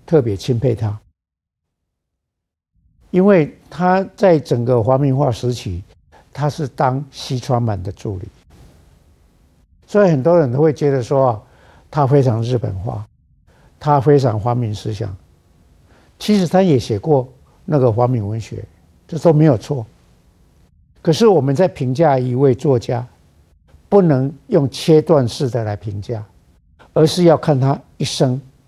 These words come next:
他所展现出来的。我在写台湾文学史的时候也是如此，在各个不同的阶段，我大概就会，啊，在那个时期他写了什么样的作品，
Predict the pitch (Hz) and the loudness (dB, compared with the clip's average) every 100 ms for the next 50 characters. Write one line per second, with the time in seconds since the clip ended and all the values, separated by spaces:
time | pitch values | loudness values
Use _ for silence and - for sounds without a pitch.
0 | _ _ _ - 139 127 135 120 87 120 | _ _ _ -2 0 2 2 2 0 0
1 | 95 - 104 104 98 - _ _ _ _ | -2 -4 -6 -8 -12 -20 _ _ _ _
2 | _ _ _ - 156 214 - 151 147 170 | _ _ _ -4 2 2 2 2 2 2
3 | 175 165 156 139 - 107 104 131 - - | 2 2 0 -2 -4 -6 -4 -4 -6 -2
4 | 143 113 170 127 127 - 104 - _ _ | 0 0 0 0 -2 -4 -10 -12 _ _
5 | _ _ _ _ - 220 156 - _ - | _ _ _ _ 2 2 2 -2 _ 0
6 | 220 170 165 214 - 127 117 131 175 156 | 2 2 0 -4 -2 -2 -2 0 2 2
7 | 170 135 - _ _ _ _ _ _ 147 | 2 0 -4 _ _ _ _ _ _ -2
8 | 131 - 180 151 185 147 190 151 156 139 | 0 2 0 2 2 2 2 2 2 0
9 | 110 - - _ 131 113 107 170 151 143 | -2 -12 -20 _ -4 -4 0 2 4 2
10 | 127 147 127 117 131 127 117 101 104 110 | 2 -2 -2 -2 -2 -2 -2 -2 -4 -4
11 | 107 123 113 139 113 98 | -4 -4 -2 -4 -4 -6